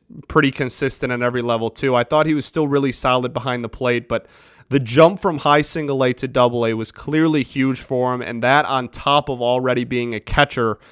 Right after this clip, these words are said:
that had probably the busiest year of his life up to that <laughs> point, up to this point, uh, at twenty-three years old now. Uh, I, I think you let him start off next year in Double A,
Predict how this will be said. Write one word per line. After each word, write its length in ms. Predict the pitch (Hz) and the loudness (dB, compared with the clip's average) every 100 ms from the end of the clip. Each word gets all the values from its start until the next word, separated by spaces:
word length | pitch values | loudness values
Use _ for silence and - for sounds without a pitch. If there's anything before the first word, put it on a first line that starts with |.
| _ _ _ _ | _ _ _ _
that 180 | 127 123 | 0 2
had 360 | 131 123 123 - | 4 4 2 -4
probably 640 | - 143 151 165 156 165 | 2 4 6 2 0 0
the 120 | 151 | 0
busiest 640 | 139 135 139 - 139 127 - | 0 0 0 0 -2 -2 -4
year 220 | 135 135 | 0 2
of 120 | 120 | 0
his 180 | - 113 | -2 -6
life 440 | 110 123 147 135 120 | -4 0 2 2 -4
up 160 | 107 | -4
to 80 | 117 | -4
that 260 | 107 104 - | -2 -4 -6
<laughs> 20 | |
point, 460 | - 135 127 - - | -4 -2 -2 -8 0
up 180 | 139 139 | 0 2
to 120 | 139 | 2
this 200 | 147 165 | 2 0
point, 460 | - 113 113 127 - - _ 113 - | -2 -6 -6 -8 -18 -20 _ -8 2
uh, 220 | 123 123 | 4 6
at 180 | 127 - | 4 -2
twenty-three 560 | 147 143 131 - 139 | -2 -2 -2 -2 0
years 260 | 131 127 127 | 2 0 0
old 240 | 131 131 | 0 0
now. 360 | 120 107 104 - _ _ _ _ | -2 -2 -4 -6 _ _ _ _
Uh, 400 | 123 123 120 131 | 4 4 4 0
I, 20 | - | -2
I 140 | 123 | -6
think 560 | - - 160 156 - - _ _ _ _ _ _ | -4 0 2 0 -8 -20 _ _ _ _ _ _
you 300 | 139 143 - - - _ - | -4 -4 -4 -14 -20 _ -10
let 260 | 165 165 | 4 6
him 120 | 180 170 | 6 2
start 420 | - 170 165 170 | 2 6 8 8
off 240 | 165 151 | 4 2
next 380 | 147 151 - - | 2 2 2 -2
year 160 | 139 131 | 0 0
in 100 | 117 | 2
Double 340 | 120 117 113 | 2 2 2
A, 220 | 110 104 | 2 0